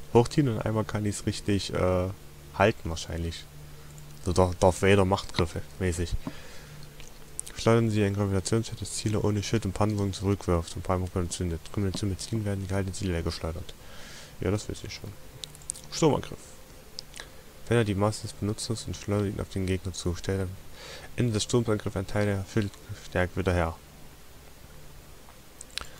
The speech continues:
Nova. Kanalisiert Energie in einer Explosion mit hohem Schaden direkt um den Besitzer herum.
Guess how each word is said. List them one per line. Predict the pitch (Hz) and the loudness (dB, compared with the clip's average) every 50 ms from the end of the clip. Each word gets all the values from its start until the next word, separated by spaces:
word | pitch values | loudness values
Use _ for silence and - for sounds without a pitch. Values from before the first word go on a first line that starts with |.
| - - - - - - - | -16 -16 -16 -16 -16 -10 -2
Nova. | 156 156 143 123 - - - - - - - - - - - - - - - - - | 2 4 6 6 4 2 -2 -4 -4 -6 -8 -12 -14 -14 -14 -14 -14 -14 -14 -12 -6
Kanalisiert | - 113 110 107 101 95 104 123 123 | 0 2 4 4 6 6 6 6 6
Energie | 120 107 104 98 90 113 113 117 117 113 - - - - - - - - - - | 6 6 4 4 2 2 4 4 4 2 0 -4 -12 -12 -10 -12 -12 -12 -8 -2
in | 107 104 | 0 4
einer | 90 98 104 98 | 4 4 4 4
Explosion | 95 - - 104 92 92 98 110 113 110 | 2 0 -2 -4 -2 2 2 4 4 2
mit | 95 - - | 0 0 0
hohem | 104 104 101 101 | 0 0 0 0
Schaden | - - 104 104 110 104 | 0 2 2 2 2 2
direkt | 98 95 101 101 - - | 0 0 0 0 0 0
um | 104 95 | 0 0
den | 95 95 | 0 0
Besitzer | 87 92 90 - - - 87 82 | 0 0 -2 -2 -2 -4 -2 -2
herum. | 82 82 82 82 82 82 | -2 -2 -2 -2 -4 -6